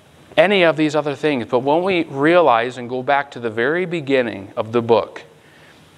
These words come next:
and understand that God created man, God created man in his image. He created male and female only.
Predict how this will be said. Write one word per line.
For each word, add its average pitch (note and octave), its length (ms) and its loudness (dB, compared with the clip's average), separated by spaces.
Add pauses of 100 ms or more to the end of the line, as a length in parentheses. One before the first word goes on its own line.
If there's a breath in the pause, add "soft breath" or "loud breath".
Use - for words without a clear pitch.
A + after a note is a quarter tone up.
(200)
and D3+ 140 4
understand D3+ 600 2
that A#2 160 -8
God C3 440 2
created A#2+ 600 -2
man, G#2+ 500 -8 (460 loud breath)
God D3+ 260 4
created D#3 380 4
man C#3+ 320 2
in A#2 100 -8
his B2+ 320 -4
image. G#2 480 -6 (260 loud breath)
He D3+ 140 2
created C#3+ 760 0 (540)
male B2+ 500 2
and A#2 200 -8
female A2+ 680 -4
only. G#2+ 540 -4